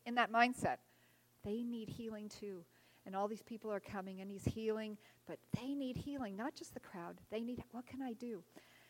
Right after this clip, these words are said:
And so, story. We know about the man, right? This man is on a bed. He cannot move. He's paralyzed.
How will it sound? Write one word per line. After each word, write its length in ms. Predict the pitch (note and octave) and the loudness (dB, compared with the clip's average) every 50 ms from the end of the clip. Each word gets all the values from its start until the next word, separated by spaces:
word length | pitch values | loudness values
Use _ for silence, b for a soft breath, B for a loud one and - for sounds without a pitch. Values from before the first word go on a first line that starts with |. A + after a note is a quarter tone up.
| b b b | b b b
And 180 | - F#3+ G3 G3 | -6 -4 -4 -4
so, 440 | F#3+ - - A3+ A3 G#3+ F#3 F3 F3 F3 - - - _ _ _ - - - _ _ _ _ _ - - - _ _ _ _ _ - - - | -2 6 10 12 12 12 10 8 4 -2 -12 -20 -20 _ _ _ -20 -20 -20 _ _ _ _ _ -20 -20 -20 _ _ _ _ _ -20 -18 -16
story. 560 | - - - - F#3 F3+ F3 E3+ F3 F3+ F3 - - - | -12 -12 -8 -6 -4 -2 -2 -2 -4 -6 -8 -12 -18 -4
We 160 | - G3+ G#3 | 2 2 8
know 120 | G#3+ A#3 A3+ | 12 12 12
about 240 | G#3+ A3 A3 G#3+ - | 12 12 12 10 8
the 60 | G#3 | 2
man, 440 | G3 G3+ G#3 G#3 G#3+ G#3 F#3+ E3+ E3+ | 0 2 2 4 4 4 4 2 2
right? 280 | F3+ F#3+ G#3 A#3+ A#3+ | 2 4 4 4 2
This 220 | - G#3 G#3 - - | 0 -4 -4 -4 -2
man 240 | A3 A3+ B3 C#4 C#4 | 2 4 4 4 4
is 120 | C4 B3 | 6 6
on 160 | B3+ A#3 A#3 | 6 6 6
a 60 | A3 G3 | 4 2
bed. 360 | - A3 A#3 B3+ A#3+ A3 G3 | 10 12 12 12 12 12 12
He 140 | G#3 G3+ G3 | 6 0 -6
cannot 480 | - - B3+ B3+ B3 A#3+ A3+ - - | -4 -2 0 2 6 6 6 4 4
move. 240 | A3 B3+ C4+ A#3+ G3 F#3 | 2 6 8 8 8 6
He's 140 | G#3+ G3 - - | 0 -6 -8 -12
paralyzed. 920 | - - - B3+ C4+ C#4+ C4 A3 F#3+ F3 D3+ C3 C#3+ E3+ - - - - | -12 -2 6 10 12 12 12 12 12 12 12 12 8 2 -8 -14 -14 -16